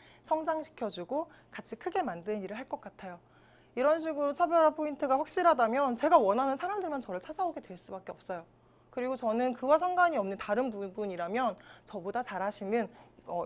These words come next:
어, 뭐 여러분이 원하시는 다른 분께 제가 연결해 드릴게요. 소개도 많이 시켜드리고 그러거든요. 그리고 두 번째는 일관성인데요. 브랜딩은 인식을 만들어가는 거잖아요. 그러니까 사람들이 내, 나를 기억해야 돼요. 근데 얘가 이거 한다 그랬다가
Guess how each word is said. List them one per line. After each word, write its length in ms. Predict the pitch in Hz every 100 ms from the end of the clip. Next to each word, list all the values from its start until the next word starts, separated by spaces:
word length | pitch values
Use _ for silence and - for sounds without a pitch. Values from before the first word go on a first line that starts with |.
| - -
어, 360 | 175 175 170
뭐 220 | 165 165 170
여러분이 380 | 196 226 208 175
원하시는 480 | 156 165 - 175
다른 260 | 170 196 233
분께 180 | 196 -
제가 160 | 165 156
연결해 340 | 190 269 247
드릴게요. 340 | 175 - 170 -
소개도 380 | 330 320 302 196
많이 160 | 160
시켜드리고 500 | - - 240 202 185
그러거든요. 580 | - 175 156 160 190 - _ - - -
그리고 140 | 233
두 100 | 220
번째는 400 | 240 262 254 233
일관성인데요. 1000 | 190 196 285 277 247 226 180 196 240 180 - _ - - _ -
브랜딩은 720 | 269 320 311 294 285 285 247
인식을 520 | 233 254 285 359 311
만들어가는 680 | 196 170 190 233 202 180 175
거잖아요. 680 | 165 170 165 160 190 202 185
그러니까 80 | 226
사람들이 540 | 349 359 339 302 277
내, 180 | 202 208
나를 240 | 208 254
기억해야 580 | - 269 349 349 302 208
돼요. 180 | 170 165
근데 180 | - 240
얘가 240 | 180 254 202
이거 220 | 196 262
한다 180 | 247 196
그랬다가 380 | 175 - 175